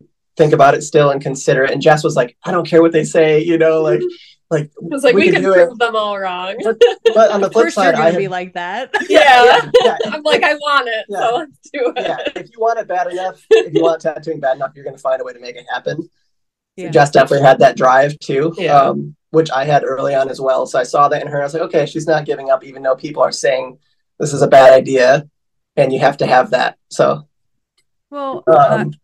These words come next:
Speaker 1: yeah.
Speaker 3: there's a few things. I mean, what I was gonna say is, is that, you know, uh, you were new relatively. I mean, f-, five years in is about when you start feeling really solid as a tattoo artist, but
Speaker 2: Yeah.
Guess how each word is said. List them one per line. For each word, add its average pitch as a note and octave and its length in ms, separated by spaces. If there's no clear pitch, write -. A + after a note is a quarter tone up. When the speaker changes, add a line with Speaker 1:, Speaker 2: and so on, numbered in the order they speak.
Speaker 1:
yeah. E3+ 120
Speaker 3:
there's B3 200
a C4+ 80
few D#4 260
things. G3+ 600
I G3+ 120
mean, G3+ 440
what G#3 200
I G#3 100
was G#3 180
gonna G3+ 240
say G#3 400
is, F#3 200
is F3+ 160
that, F3+ 400
you F#3 120
know, E3+ 320
uh, E3+ 340
you G#3+ 220
were G#3+ 140
new F3+ 520
relatively. F3 840
I F#3+ 120
mean, F#3 420
f-, - 300
five G3+ 320
years F#3+ 220
in F#3+ 180
is F3+ 160
about F3 300
when F3 180
you F3 80
start F3 320
feeling F#3 340
really F#3 320
solid C4 520
as C4 160
a C4 60
tattoo B3+ 440
artist, B3 400
but G3 100
Speaker 2:
Yeah. F#3 340